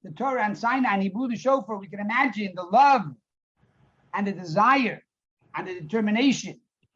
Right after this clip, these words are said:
that God wanted to bring down the Ten Commandments to the Jewish people. He wanted to come down on Sinai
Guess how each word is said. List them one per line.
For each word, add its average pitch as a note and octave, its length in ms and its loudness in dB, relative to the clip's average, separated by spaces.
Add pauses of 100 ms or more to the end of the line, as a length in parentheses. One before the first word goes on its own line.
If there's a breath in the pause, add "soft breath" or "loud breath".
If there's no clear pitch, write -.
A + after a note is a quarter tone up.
(300)
that C#3 100 -18
God A3+ 380 2
wanted B3 600 0 (680)
to E3 60 -16
bring A#3+ 380 -2
down A#3+ 380 0
the E3+ 60 -6
Ten A3+ 220 -2
Commandments A3+ 880 -6
to G3+ 80 -6
the F#3 200 -10
Jewish G#3 380 -2
people. G3 420 -2 (100)
He E3 100 -8
wanted A#3+ 320 -6
to A3+ 60 -8
come A#3+ 260 -2
down B3+ 240 4
on A#3 100 -2
Sinai B3 460 0